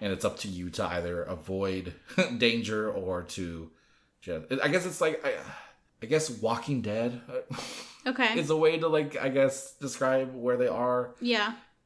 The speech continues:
Speaker 1: in this season. And, like, it's just, like, it's, like, everything's a mess. And
Speaker 2: Yeah.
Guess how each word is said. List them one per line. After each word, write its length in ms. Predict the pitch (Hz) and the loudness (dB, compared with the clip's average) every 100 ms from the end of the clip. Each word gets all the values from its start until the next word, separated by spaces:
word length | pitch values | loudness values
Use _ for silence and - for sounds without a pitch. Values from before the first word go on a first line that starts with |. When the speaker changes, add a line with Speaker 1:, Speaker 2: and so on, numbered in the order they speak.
| _ | _
Speaker 1:
in 160 | 123 113 | -2 -2
this 180 | 113 - | -2 -4
season. 400 | 117 107 110 110 | -4 -4 -4 -4
And, 220 | 87 95 | -4 -4
like, 160 | 95 85 | -4 -4
it's 160 | 98 | -6
just, 180 | 101 92 | -6 -4
like, 120 | 90 87 | -6 -6
it's, 220 | 85 - | -10 -6
like, 280 | 82 80 - | -6 -6 -6
everything's 840 | 90 90 85 90 85 85 82 - - - - - _ _ _ _ _ _ _ _ _ _ _ _ - - | -6 -6 -8 -8 -8 -8 -8 -10 -12 -18 -20 -20 _ _ _ _ _ _ _ _ _ _ _ _ -20 -14
a 80 | 87 | -10
mess. 400 | 87 67 73 - | -10 -10 -10 -12
And 300 | - 76 76 | -12 -14 -12
Speaker 2:
Yeah. 300 | 262 220 - | -8 -4 -6